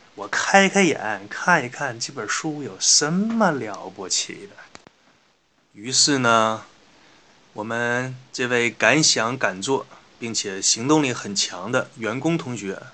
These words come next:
拿起了图书馆的钥匙，打开了被封印的大门。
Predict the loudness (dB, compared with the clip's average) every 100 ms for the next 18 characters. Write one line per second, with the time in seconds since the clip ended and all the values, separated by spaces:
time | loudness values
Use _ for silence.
0 | _ _ -4 -2 -2 -2 -4 -4 -8 -4
1 | -4 -4 -8 -12 0 0 0 -6 -10 _
2 | _ -20 -20 -20 -20 -20 _ -2 -2 -2
3 | -2 0 0 -2 -2 -6 -6 -4 -4 -6
4 | -10 -10 -10 -10 -12 -18